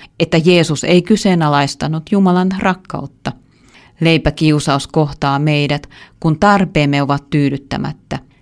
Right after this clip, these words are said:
Mitä silloin vastaat Jumalalle? Maidis kysyy osuvasti. Koetko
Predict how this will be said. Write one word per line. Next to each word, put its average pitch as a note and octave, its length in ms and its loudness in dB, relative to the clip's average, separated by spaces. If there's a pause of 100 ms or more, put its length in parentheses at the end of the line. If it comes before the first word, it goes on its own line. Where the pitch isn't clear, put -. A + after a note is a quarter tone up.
(200)
Mitä B3 300 2
silloin D3+ 460 -2
vastaat D3+ 480 -4
Jumalalle? C#3 640 -2 (360)
Maidis C#3+ 420 0
kysyy D3 380 -4
osuvasti. D3 600 -6 (1160)
Koetko F#3+ 600 0